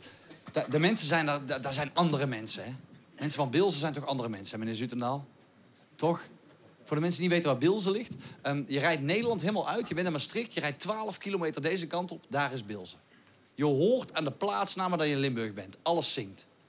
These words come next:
Ik rij eerst door Mopertingen. Daarna Walt Wilder.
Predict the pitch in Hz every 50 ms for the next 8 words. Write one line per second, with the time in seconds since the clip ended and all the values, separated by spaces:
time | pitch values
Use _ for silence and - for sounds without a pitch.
0 | _ _ _ _ _ - - - 156 160 - 202 185 - - 139 135 135 147 143
1 | 151 156 170 - 185 - - 233 233 220 170 110 - - - - - - - -
2 | - - - - - - 214 - 254 226 220 - 254 - - - 285 - - 220
3 | - - - 320 254 - - 269 - - - - - - - 165 165 180 196 202
4 | 165 131 131 147 156 151 160 160 - - 147 160 147 147 156 170 214 214 - -